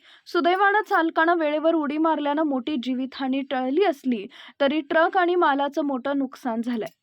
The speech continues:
शनिवारी रात्री साडेनऊच्या सुमारास ही घटना घडली. ट्रक पिंगळी घाट उतरत असताना त्यातून अचानक धूर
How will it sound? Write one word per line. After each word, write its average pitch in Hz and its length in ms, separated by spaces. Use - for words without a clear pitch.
शनिवारी 381 500
रात्री 339 320
साडेनऊच्या 311 680
सुमारास 262 520
ही 285 60
घटना 233 420
घडली. 196 340
ट्रक 311 180
पिंगळी 320 300
घाट 294 360
उतरत 302 400
असताना 294 380
त्यातून 285 440
अचानक 285 420
धूर 247 440